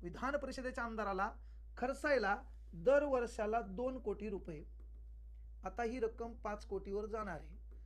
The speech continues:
द्या यायला काय द्यायचं? किती जाणार आहे? पाच कोटीवर जाणार आहे. मेन गोष्ट ही बी झाली. मग भाऊनं काम काय करायचं, याचं काहीच काम कळत नाही, है ना?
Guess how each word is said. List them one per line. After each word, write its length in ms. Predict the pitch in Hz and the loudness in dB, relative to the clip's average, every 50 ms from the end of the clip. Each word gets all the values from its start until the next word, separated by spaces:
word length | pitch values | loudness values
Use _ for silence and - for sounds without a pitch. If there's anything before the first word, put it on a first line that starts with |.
| - - - - - - | -12 -12 -12 -12 -10 2
द्या 160 | - 247 277 | 4 4 4
यायला 220 | 269 254 226 202 185 | 6 4 2 0 -2
काय 160 | - 180 175 | -2 -4 -2
द्यायचं? 260 | 165 165 160 - - - - - - - - - - - - - - - - - - - - - - - - - - - | -2 -4 -4 -6 -8 -12 -12 -14 -14 -14 -14 -14 -14 -14 -14 -14 -14 -14 -14 -12 -12 -12 -12 -12 -12 -12 -12 -12 -12 -12
किती 140 | - 190 196 | -10 -8 -4
जाणार 200 | 208 233 233 233 | -4 -4 -2 -4
आहे? 120 | 233 285 - - - - - - - - - - - - - - - - - | -6 -6 -8 -10 -12 -12 -12 -12 -12 -12 -12 -12 -12 -12 -12 -12 -8 0 2
पाच 260 | 214 233 240 240 - | 2 2 2 0 -4
कोटीवर 360 | - 208 - - 202 208 208 | -4 -4 -4 -2 -2 -2 0
जाणार 260 | 185 190 170 170 147 | 0 -2 -2 -2 -4
आहे. 80 | - - - - - - - - - - - - - | -6 -8 -12 -12 -12 -12 -12 -12 -12 -10 -10 -6 -4
मेन 140 | 196 220 226 | -4 -4 0
गोष्ट 260 | 220 226 226 - 233 | 0 -2 -2 0 -2
ही 120 | 214 226 | -4 -2
बी 80 | 220 226 | -2 -4
झाली. 160 | 214 202 220 233 - - - - - - - - - - - - - - - - - - | -4 -4 -6 -8 -12 -12 -12 -12 -12 -12 -12 -12 -12 -12 -12 -12 -12 -12 -12 -12 -6 -4
मग 100 | 294 294 | 0 0
भाऊनं 280 | 254 233 277 302 311 320 | 2 4 4 6 4 4
काम 280 | 320 285 269 302 311 | 4 4 2 2 2
काय 140 | 294 294 285 | 2 0 2
करायचं, 420 | - 269 254 247 247 247 247 254 269 - - - - - - | 2 2 0 0 0 0 -2 -4 -4 -6 -10 -12 -12 -8 -4
याचं 440 | 233 254 269 269 269 - 302 302 302 | -2 0 -2 -2 0 2 4 4 4
काहीच 540 | 302 - - 247 233 233 262 294 320 339 | 2 0 -4 -2 -2 0 0 -2 -2 -4
काम 280 | - - 262 254 254 254 | -6 -4 -4 -4 -4 -4
कळत 360 | - - 226 214 214 214 - | -2 0 0 0 0 -2 -4
नाही, 240 | 196 185 165 - - - - - - - - - - - - - - - - - - - - - - - - - - - - - - - | -8 -8 -8 -10 -10 -12 -12 -12 -12 -12 -14 -12 -12 -12 -12 -12 -12 -12 -12 -12 -12 -12 -12 -12 -12 -12 -12 -12 -12 -12 -12 -10 -4 0
है 60 | 269 | 0
ना? 100 | 277 233 | 0 0